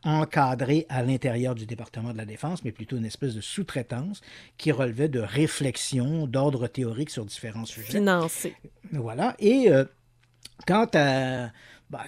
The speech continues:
Speaker 1: quant à, au rôle de Luis Elizondo, ben, on sait pas trop. Était-tu le directeur ? Était-tu pas le directeur ? Était-tu le numéro deux, le numéro trois ? Parce que au moment où on se parle, il y a trois personnes qui réclament être l'ancien directeur de l'A T I P.
Speaker 2: Ah,
Speaker 1: C'est bon. Fait que,
Speaker 2: ok.
Speaker 1: visiblement, les gars, euh,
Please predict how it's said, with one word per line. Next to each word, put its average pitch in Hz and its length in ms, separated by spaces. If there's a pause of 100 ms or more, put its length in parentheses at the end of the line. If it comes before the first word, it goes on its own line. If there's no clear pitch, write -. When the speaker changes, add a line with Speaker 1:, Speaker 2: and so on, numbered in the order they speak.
Speaker 1:
quant 185 280
à, 143 200
au 156 180
rôle 196 320
de 160 60
Luis 151 320
Elizondo, 151 760
ben, 131 200
on 147 160
sait 165 140
pas 151 160
trop. 147 220
Était-tu 139 340
le 170 40
directeur ? 151 540
Était-tu 165 400
pas 170 140
le 156 40
directeur ? 143 460
Était-tu 170 380
le 165 40
numéro 151 340
deux, 160 160
le 196 60
numéro 143 340
trois ? 175 320 (220)
Parce - 160
que 143 160 (260)
au 151 60
moment 196 260
où 208 100
on 160 100
se - 80
parle, 202 240
il - 20
y 151 40
a - 20
trois 196 300
personnes 185 420
qui - 140
réclament 156 520
être 165 200
l'ancien 151 420
directeur 147 520
de 147 80
l'A 135 80
T 139 80
I 127 60
P. - 160
Speaker 2:
Ah, 277 560
Speaker 1:
C'est 240 60
bon. - 0
Fait 220 60
que, 226 100
Speaker 2:
ok. 269 220
Speaker 1:
visiblement, 185 500
les 170 220
gars, 190 260
euh, 147 180